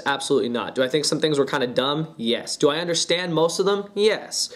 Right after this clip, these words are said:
But I feel that bringing cards like Magic Cylinder to three just opens too many possibilities for people to troll. And I mean, at the same time, it's Yu-Gi-Oh!, it's Konami, it's what was expected. And honestly, I mean, there's nothing you can do, you guys, I'm sorry. Like, that's the honest fact, is that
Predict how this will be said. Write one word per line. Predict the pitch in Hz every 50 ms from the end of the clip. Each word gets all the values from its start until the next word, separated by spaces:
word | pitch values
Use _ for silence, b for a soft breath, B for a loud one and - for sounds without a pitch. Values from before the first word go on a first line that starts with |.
| B B B B B B B
But | 131 113 151 151 147 151 -
I | - 151 143
feel | 147 - 165 185 196 202 185
that | 175 156 131
bringing | 131 165 185 208 202 190
cards | 180 - 185 175 170 143
like | 135 127
Magic | 131 139 151 151 156
Cylinder | - - 165 170 165 160 156 139
to | 127 -
three | - 139 139 147 151 143
just | 127 123 - -
opens | 147 147 143 - 135 123 -
too | - - 170 160
many | 170 165 160
possibilities | 160 - 147 143 143 - 143 131 127 131 131 131 127 120
for | - 110
people | - - 127 120 - 120 110
to | 113
troll. | 104 - - 120 107 107 104 104 104 101
And | 71 104 127 127
I | 127
mean, | 131 131
at | 131 131
the | - -
same | - 170 170 170 165
time, | 165 156 139 139 135 135 135 B B B B B B B B _ _ _ -
it's | 127 -
Yu-Gi-Oh!, | 131 135 147 147 135 127 143 139 139 135 135 131 - -
it's | 131 - -
Konami, | - 139 131 123 123 123 120 123 123 123 - -
it's | 123 120 -
what | 117 117 120 117 - 123 120 - - - _ _
was | 127 120 123 113 117
expected. | 113 - - - 107 101 - - - 104 98 80 B B B B B B B B _
And | - 131 135 135 131 131 127 - -
honestly, | 147 147 160 165 165 - - 170 170 165 165 165 165 B B B B B B B B B B B - -
I | - 120 127
mean, | 135 131 131 131 127 117 - - -
there's | 143 143 135
nothing | 151 185 202 440 202
you | 175 -
can | 135 127
do, | 127 170
you | 214 185 143 123
guys, | 120 117 123 120 123
I'm | 120
sorry. | 110 - 147 165 147 120 120
Like, | 120 120 113 - -
that's | 131 127 135 - -
the | 147
honest | - 135 139 135 135 -
fact, | - 147 151 143 -
is | 123 123 117
that | 120 120 120 117 -